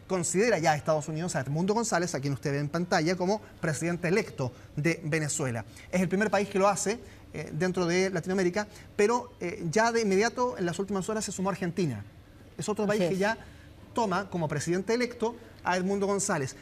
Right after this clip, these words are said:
Speaker 1: Se genera un escenario, a ver, es distinto porque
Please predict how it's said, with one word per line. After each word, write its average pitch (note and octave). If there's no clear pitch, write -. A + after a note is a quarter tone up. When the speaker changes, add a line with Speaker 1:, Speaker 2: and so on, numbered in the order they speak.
Speaker 1:
Se -
genera A#3
un D4+
escenario, A#3
a D#3
ver, C3+
es D3+
distinto G#3+
porque D3+